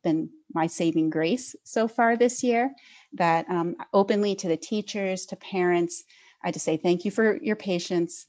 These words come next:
Thank you for dealing with the things that I'm learning and letting me make mistakes. I appreciate that. And we can laugh about it later." Um, and so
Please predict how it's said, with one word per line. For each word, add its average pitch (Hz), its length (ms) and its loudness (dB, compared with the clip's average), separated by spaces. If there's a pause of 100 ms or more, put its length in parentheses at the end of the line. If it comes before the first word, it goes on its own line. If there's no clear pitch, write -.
Thank 170 240 -2
you 185 60 -2
for 180 300 0
dealing 175 440 0
with 175 220 -2
the 175 60 -4
things 180 320 -2
that 196 120 2
I'm 196 180 2
learning 175 540 4 (100)
and 160 380 -8 (100)
letting 175 340 0
me 196 120 2
make 185 240 0
mistakes. 170 680 -4 (420)
I 170 100 -4
appreciate 185 760 -2
that. 170 420 0
And 156 400 -6
we 170 120 -4
can 160 180 -4
laugh 208 220 4
about 214 240 8
it 208 100 4
later." 185 500 6 (440)
Um, 165 420 -2 (240)
and 170 260 0
so 170 560 -2